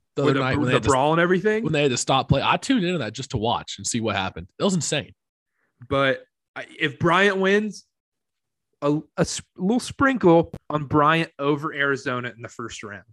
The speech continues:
Speaker 2: Just saying.
Speaker 1: Oh, yeah. I would, th-, I would throw five or ten dollars on that if I
Speaker 2: <laughs>
Speaker 1: gambled, which obviously none of us do on the show. But yeah.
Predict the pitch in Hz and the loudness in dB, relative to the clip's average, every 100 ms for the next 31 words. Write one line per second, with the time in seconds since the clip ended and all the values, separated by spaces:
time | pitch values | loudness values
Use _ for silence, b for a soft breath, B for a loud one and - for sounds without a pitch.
0 | _ _ _ _ _ _ - 123 - - | _ _ _ _ _ _ -8 -6 -2 0
1 | 302 - - 151 160 113 247 - - - | 2 0 -6 -6 -4 -2 -2 -4 -10 0
2 | 330 - 113 101 110 98 98 92 95 87 | 0 2 -2 0 -2 -2 -4 -6 -6 -6
3 | 90 95 98 107 139 117 101 - 170 - | -8 -8 -6 -4 -2 0 0 -4 -12 -14
4 | 87 120 87 82 90 90 80 78 85 - | -8 -8 -8 -8 -6 -8 -8 -14 -16 -20
5 | _ 92 95 85 98 87 80 - 82 - | _ -10 -8 -6 -6 -6 -6 -6 -8 -2
6 | 113 120 | 2 2